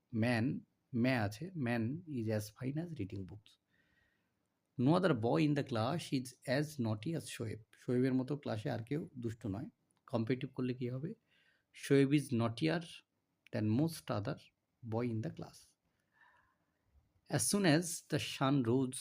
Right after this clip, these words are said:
the fog disappeared। সূর্য যখন উঠেছে তখন কুয়াশা অদৃশ্য হয়ে গেছে। No sooner had than করলে কি হবে? No sooner had the sun rose than the fog disappeared।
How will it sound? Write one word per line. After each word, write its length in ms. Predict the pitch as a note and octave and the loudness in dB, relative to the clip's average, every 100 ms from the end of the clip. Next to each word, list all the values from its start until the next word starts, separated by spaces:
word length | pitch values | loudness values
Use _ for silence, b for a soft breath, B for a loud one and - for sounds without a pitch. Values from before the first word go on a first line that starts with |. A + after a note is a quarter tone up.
| - - _ - | -12 -16 _ -10
the 60 | A2+ | -10
fog 460 | - E3+ F3+ C#3 | -2 0 0 0
disappeared। 680 | G#2+ C3 A2 - - _ - _ _ _ | -2 0 -2 -4 -16 _ -20 _ _ _
সূর্য 340 | - A#2+ A2 C3+ | -6 -2 0 0
যখন 240 | A#2 C3 | 2 2
উঠেছে 320 | B2+ C3+ D3 | 0 -2 -6
তখন 320 | F#3 - D3 - _ _ _ _ _ _ _ | -8 -4 -4 -4 _ _ _ _ _ _ _
কুয়াশা 480 | - A2+ A2 G#3 B3+ _ _ _ _ _ _ - _ _ - | -2 0 0 -4 -6 _ _ _ _ _ _ -20 _ _ -2
অদৃশ্য 400 | C3 C3+ G#2+ A2 | 2 2 0 -2
হয়ে 160 | F#2+ | -2
গেছে। 180 | F#2 G2+ | -2 -2
No 80 | G#2+ | -2
sooner 300 | A#2+ C#3 C3 | -2 0 0
had 300 | A#2 A#2 - | 0 -4 -4
than 200 | A#2 A#2 | -4 -2
করলে 200 | A2+ A#2 | -2 -4
কি 160 | - A#2+ | -4 -4
হবে? 140 | D#3+ | 0
No 100 | C3+ | 0
sooner 300 | G#2+ A#2+ A2+ | -2 -4 -2
had 180 | G#2+ A#2 | -2 -2
the 160 | C3 | -6
sun 240 | G#2+ - A#2 | -12 -6 -4
rose 260 | A2 A#2 F#3 - _ _ _ _ _ _ | -2 -2 -4 -10 _ _ _ _ _ _
than 120 | G2+ G2+ | -2 0
the 100 | C3+ | 0
fog 300 | - C#3 F#3+ _ _ _ - | -2 -4 -4 _ _ _ -4
disappeared। 640 | D3 G#2 - - - | -2 -4 -8 -16 -18